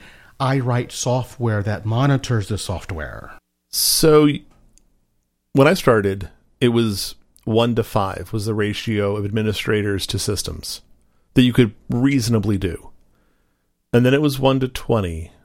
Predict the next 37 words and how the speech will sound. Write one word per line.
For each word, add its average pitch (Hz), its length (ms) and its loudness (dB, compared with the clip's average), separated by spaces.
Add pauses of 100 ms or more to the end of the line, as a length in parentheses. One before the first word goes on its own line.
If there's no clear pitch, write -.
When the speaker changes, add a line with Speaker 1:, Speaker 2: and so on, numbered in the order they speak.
(340)
Speaker 2:
And 117 80 2
then 127 80 2
it 151 40 2
was 139 100 0
one 135 140 0
to 135 60 -4
Speaker 1:
Yes, - 160 -10
what 135 100 0
did 123 100 -2
we 233 80 -4
Speaker 2:
fifty. 196 80 -2
Speaker 1:
have 214 140 2
at 214 60 -10
the 214 60 -10
university, 214 480 -4
Brendan? 220 520 -4 (500)
Speaker 2:
Five 131 300 0
of 123 100 -2
us 135 140 -2
for - 100 -6
two 127 160 -2
hundred 117 220 0
and 113 100 -4
fifty 117 260 -4
servers 107 400 0
or 101 100 -4
so. - 360 -6 (1040)
And 120 160 4
now 147 320 4
it's - 340 -2 (160)
one 123 300 0
to 170 100 0
thousands, 104 920 -6
honestly, 110 500 -2
at 101 120 -4
large 107 240 0
corporations. - 840 -4